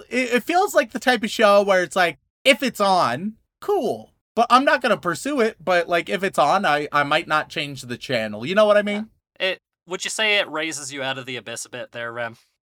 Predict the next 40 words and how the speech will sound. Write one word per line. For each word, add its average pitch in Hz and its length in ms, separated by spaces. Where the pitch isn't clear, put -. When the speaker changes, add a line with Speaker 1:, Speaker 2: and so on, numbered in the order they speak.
Speaker 1:
Uh, 233 280
a 262 80
little 285 280
bit, 110 240
a 180 60
little 190 220
bit, 110 160
Speaker 2:
'Cause 156 80
Speaker 1:
yeah. 117 160
Speaker 2:
you 208 100
were 185 100
pretty 220 320
low 127 280
before, 98 440
and 117 140
I, 180 380
and 175 140
I 254 60
f- - 180
Speaker 1:
I 208 80
will 285 160
also 262 260
say 185 420
that 175 280
Sakamoto 208 840
is 160 220
what 170 260
every 196 800
preteen 175 840
weeb 151 360
aspires 135 500
Speaker 2:
Ah, 123 160
Speaker 1:
to 110 60
be. 123 100
Speaker 2:
he's 139 140
the 156 120
ideal 143 500
Speaker 1:
Like, 151 220
Speaker 2:
Chunibyo 117 360
goal. 120 340